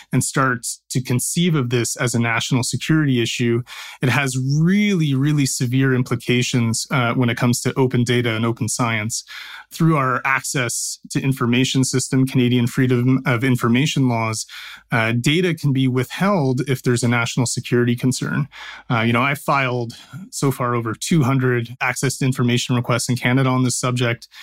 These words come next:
yielding thousands of pages of data. And, and personally, I'm worried that if our military starts perceiving this in the same way that the U S has been,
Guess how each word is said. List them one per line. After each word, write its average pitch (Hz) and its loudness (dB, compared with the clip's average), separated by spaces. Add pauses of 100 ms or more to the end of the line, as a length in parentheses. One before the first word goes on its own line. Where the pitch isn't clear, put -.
(260)
yielding 123 2
thousands 131 0
of 117 -4
pages 120 -2
of 110 -4
data. 113 0 (340)
And, 139 2
and 151 0
personally, 165 0
I'm 127 2
worried 131 2
that 120 0 (200)
if 135 -2
our 131 2
military 127 2 (180)
starts 123 0
perceiving 131 0
this 123 0
in 127 2
the 117 0
same 127 0
way 120 2
that 117 -2
the 123 0
U 120 2
S 160 0
has 113 -4
been, 113 -4